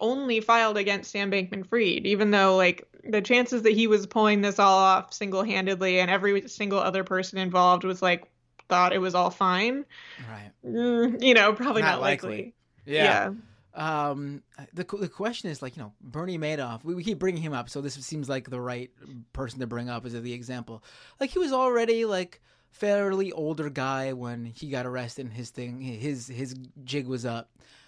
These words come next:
Speaker 2: S B F is, what, thirty years old?
Speaker 1: Yeah.
Speaker 2: Dude, dude's, dude just threw away his life. I mean, I
Speaker 1: Yeah,
Speaker 2: don't,
Speaker 1: it
Speaker 2: I, I'm not saying that to feel bad for him.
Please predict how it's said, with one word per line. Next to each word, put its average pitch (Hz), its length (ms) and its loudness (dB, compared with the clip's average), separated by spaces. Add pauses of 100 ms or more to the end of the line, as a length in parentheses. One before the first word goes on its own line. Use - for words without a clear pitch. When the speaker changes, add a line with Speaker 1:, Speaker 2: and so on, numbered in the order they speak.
(460)
Speaker 2:
S 262 180 -4
B 185 200 0
F 208 180 2
is, 143 100 -4
what, 143 220 -4
thirty 156 260 -2
years 165 300 0
old? 269 340 -2 (480)
Speaker 1:
Yeah. 190 280 0
Speaker 2:
Dude, 226 60 -4
dude's, 165 440 -2
dude 165 260 -2
just 139 180 -8
threw 160 180 -2
away 139 180 -2
his 110 220 -12
life. 107 500 -14
I 127 100 -8
mean, 127 380 -4
I 220 100 4
Speaker 1:
Yeah, 202 200 8
Speaker 2:
don't, 214 80 8
Speaker 1:
it 233 80 6
Speaker 2:
I, 262 160 4
I'm 208 100 2
not 269 160 4
saying 269 120 6
that 208 80 0
to 185 60 -4
feel 202 160 2
bad 214 300 10
for 170 80 -6
him. 101 220 -6